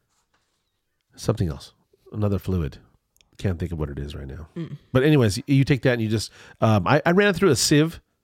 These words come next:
Speaker 1: mine,
Speaker 2: Mm.
Speaker 1: because it wasn't coming out as, as smooth as I'd like. So I kind of,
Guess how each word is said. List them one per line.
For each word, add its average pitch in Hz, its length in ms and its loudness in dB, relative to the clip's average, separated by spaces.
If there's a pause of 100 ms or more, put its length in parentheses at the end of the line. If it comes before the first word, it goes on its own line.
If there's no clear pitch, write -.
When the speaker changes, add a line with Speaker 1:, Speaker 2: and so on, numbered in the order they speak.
(300)
Speaker 1:
mine, 127 520 2 (180)
Speaker 2:
Mm. 160 220 -6
Speaker 1:
because 127 340 2
it 135 100 6
wasn't 131 240 2
coming 127 240 2
out 117 120 4
as, 92 160 -2 (600)
as 101 220 0
smooth 123 440 4
as 120 140 4
I'd 117 160 4
like. 120 280 0 (420)
So - 160 0
I 101 60 2
kind 110 200 0
of, 92 180 -2